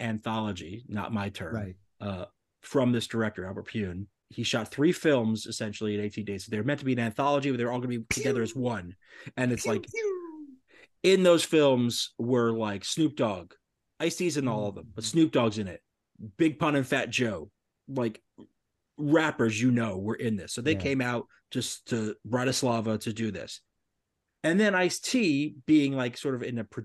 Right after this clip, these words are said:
Speaker 1: in sort of, he's been given this sort of producer credit on this, whatever that means on a film like this. And he's presented as having a real significant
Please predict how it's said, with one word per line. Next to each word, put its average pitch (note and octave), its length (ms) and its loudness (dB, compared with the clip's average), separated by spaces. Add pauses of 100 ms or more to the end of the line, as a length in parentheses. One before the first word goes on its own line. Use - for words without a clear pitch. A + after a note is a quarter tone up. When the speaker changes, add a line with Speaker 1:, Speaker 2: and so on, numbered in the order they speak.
(160)
Speaker 1:
in B2+ 240 2
sort C3 180 2
of, A2 60 -2
he's C3+ 160 0
been A#2+ 160 -6
given B2+ 200 0
this A#2 140 -4
sort A2+ 120 -2
of G#2 120 -8
producer A#2+ 760 0 (480)
credit G#2+ 460 0
on F2 160 -8
this, D#2+ 240 -8
whatever B2 360 2
that A#2 220 0
means A2+ 280 0
on F2+ 100 -10
a F2+ 60 -12
film F2 240 -10
like E2+ 180 -10
this. D#2+ 240 -10
And F2+ 100 -10
he's G2+ 160 -10
presented G#2+ 640 -6
as F#2+ 340 -10 (400)
having G#2+ 320 -2
a G2+ 60 -2
real G2 440 -4
significant G2+ 720 -6